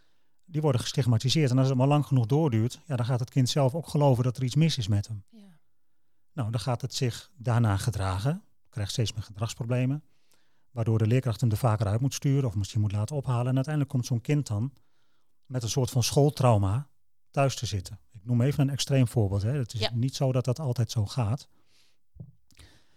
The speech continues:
Speaker 1: Maar deze situaties komen voor. En dat hoeft niet zo te gaan.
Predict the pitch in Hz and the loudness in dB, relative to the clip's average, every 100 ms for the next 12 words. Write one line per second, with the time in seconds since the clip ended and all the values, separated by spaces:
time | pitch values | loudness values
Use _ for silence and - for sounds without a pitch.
0 | - _ 139 131 131 - 127 127 113 - | -20 _ 0 4 4 4 2 4 2 2
1 | 120 104 - 175 107 - - _ _ _ | 2 2 2 2 2 0 -10 _ _ _
2 | _ _ _ _ _ _ _ _ _ - | _ _ _ _ _ _ _ _ _ 0
3 | 151 135 185 180 131 131 - - 196 117 | 2 4 4 4 4 4 2 -4 0 0